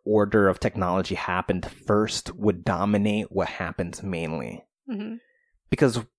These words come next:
Speaker 1: radio was one of the big ones early and everybody was using it, it kinda dominated a lot of things, and calculus was one of the big ones that happened before anything else.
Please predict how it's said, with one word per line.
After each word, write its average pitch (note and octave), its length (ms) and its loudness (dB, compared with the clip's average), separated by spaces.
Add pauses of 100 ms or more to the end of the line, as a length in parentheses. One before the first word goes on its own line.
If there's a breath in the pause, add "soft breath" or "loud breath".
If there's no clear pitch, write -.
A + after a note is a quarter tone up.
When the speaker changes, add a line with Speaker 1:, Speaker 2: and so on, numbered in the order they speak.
Speaker 1:
radio A#2+ 360 8
was G2+ 200 4
one G#2 120 4
of G2 160 0
the G2 80 -2
big A2+ 280 2
ones F#2+ 380 2
early G#2 360 0
and E2+ 80 -2
everybody G2+ 420 2
was F#2 220 0
using A#2+ 340 8
it, F#2 80 2
it F#2 60 -4
kinda F2 220 -2
dominated F#2+ 580 2
a F2+ 60 -2
lot F2+ 180 4
of - 80 -4
things, G2 320 0
and E2 160 -4
calculus F#2+ 560 0
was - 160 -4
one F#2+ 100 2
of F#2 60 -2
the F2 80 -4
big A2 300 2
ones F2+ 240 2
that F#2 80 0
happened F2+ 320 -4
before - 360 2
anything F#2+ 320 -2
else. G#2+ 300 -2